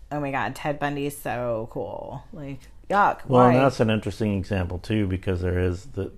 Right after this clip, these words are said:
Speaker 2: there, that more than thinking of the other, uh, famous, quote-unquote, serial killers is one because they, and I believe it was in one of the documentaries about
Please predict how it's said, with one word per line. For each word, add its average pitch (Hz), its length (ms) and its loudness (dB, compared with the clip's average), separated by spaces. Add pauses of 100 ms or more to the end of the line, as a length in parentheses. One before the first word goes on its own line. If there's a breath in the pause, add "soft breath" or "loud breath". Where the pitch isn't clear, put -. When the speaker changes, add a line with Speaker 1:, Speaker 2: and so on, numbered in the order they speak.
Speaker 2:
there, 92 500 0
that 123 260 2
more 104 320 4
than 92 460 2 (600)
thinking 92 400 -2
of 90 100 0
the 85 200 -2
other, 87 560 2 (800 soft breath)
uh, 82 360 -10
famous, 98 840 -2
quote-unquote, 90 800 0 (420)
serial 101 420 0
killers 87 720 -2 (400 soft breath)
is 92 180 -4
one 90 200 0
because 92 640 -2 (840)
they, 107 580 4
and 104 360 -4 (120)
I 107 480 -4 (540 soft breath)
believe 131 360 6
it 131 100 4
was 110 240 2
in 104 180 4
one 101 160 4
of 98 140 2
the 101 80 4
documentaries 95 880 2
about 85 560 0